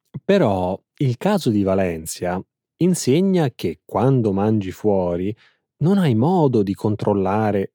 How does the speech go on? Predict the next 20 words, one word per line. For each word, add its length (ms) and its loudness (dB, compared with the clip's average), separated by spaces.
come 400 2
il 100 2
cibo 680 -2
viene 300 -4
preparato. 760 -2
I 100 2
ristoranti 960 0
di 120 -8
lusso 680 -4
fanno 440 0
un 100 2
maggior 380 0
uso 400 0
di 240 -4
ingredienti 720 -2
esotici 720 0
che 500 0
potrebbero 680 2
essere 460 0
pericolosi 840 2